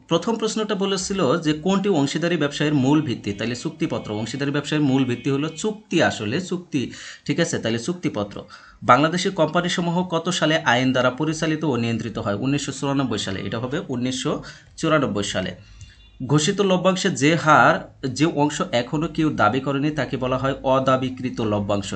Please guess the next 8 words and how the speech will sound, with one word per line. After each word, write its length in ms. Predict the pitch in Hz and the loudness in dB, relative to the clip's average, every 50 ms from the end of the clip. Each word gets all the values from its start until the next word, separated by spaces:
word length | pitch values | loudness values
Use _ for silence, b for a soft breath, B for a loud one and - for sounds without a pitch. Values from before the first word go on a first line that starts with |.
| - - | -8 -8
এটা 180 | 117 117 131 123 | -6 -6 -6 -4
হবে 200 | 135 135 147 165 - | -4 -4 -4 -6 -2
অদাবিকৃত 840 | - 120 120 120 117 120 117 120 123 - - 123 120 123 147 180 - B B B B B B - | 0 0 0 2 2 2 2 2 -2 -4 -6 -8 -4 -2 -2 -2 -2 B B B B B B -2
লভ্যাংশ। 500 | 117 117 113 110 110 104 98 - - 92 90 B B B B B - | 0 0 2 2 2 0 0 -2 -4 -8 -8 B B B B B -4
এরপরে 300 | - 165 170 185 196 190 | -2 -2 0 0 -2 -2
চার 220 | 185 - 170 151 147 | 0 2 2 2 4
নম্বরে 340 | 156 160 165 170 170 180 175 | 2 2 0 0 0 -2 -2
একটা, 320 | 170 139 - - 151 151 | -4 -4 -2 -2 -2 -2